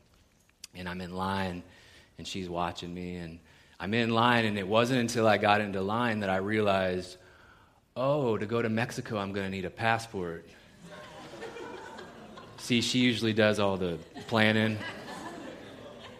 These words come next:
But the part I wanted to tell on this story is that she told me later that she was watching me from all the way across the deal, and she goes, "I could tell something in your body language changed, and I could tell you were upset and you were real worried."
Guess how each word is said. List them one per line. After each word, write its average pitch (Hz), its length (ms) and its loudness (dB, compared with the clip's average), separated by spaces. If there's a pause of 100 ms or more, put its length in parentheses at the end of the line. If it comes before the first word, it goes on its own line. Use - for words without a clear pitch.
(420)
But 117 280 6
the 120 80 2
part 156 240 4
I 156 80 8
wanted 139 300 6
to 107 200 4
tell 147 360 0
on 127 160 4
this 110 120 0
story 131 480 4
is 107 160 0
that 101 380 -2
she - 180 -2
told 131 260 0
me 107 120 0
later 120 440 2
that 104 160 -4
she - 140 -2
was 104 160 -4
watching 113 420 -2
me 98 120 -6
from 98 180 -10
all 107 160 -2
the 110 60 -6
way 107 160 -2
across 101 420 -4
the 104 120 -10
deal, 107 500 -4
and 92 120 -12
she - 140 -8
goes, 90 380 -6
"I 110 160 -2
could 101 240 -10
tell 107 580 -6
something 110 340 -8
in 104 80 -6
your 90 120 -8
body 98 340 -2
language 87 460 -8
changed, 92 640 -10
and 85 400 -14 (340)
I - 40 -18
could - 120 -12
tell 101 180 -4
you 101 180 -6
were 87 100 -8
upset 90 560 -6
and 90 100 -16
you 85 100 -14
were 80 80 -14
real 85 220 -12
worried." 80 540 -12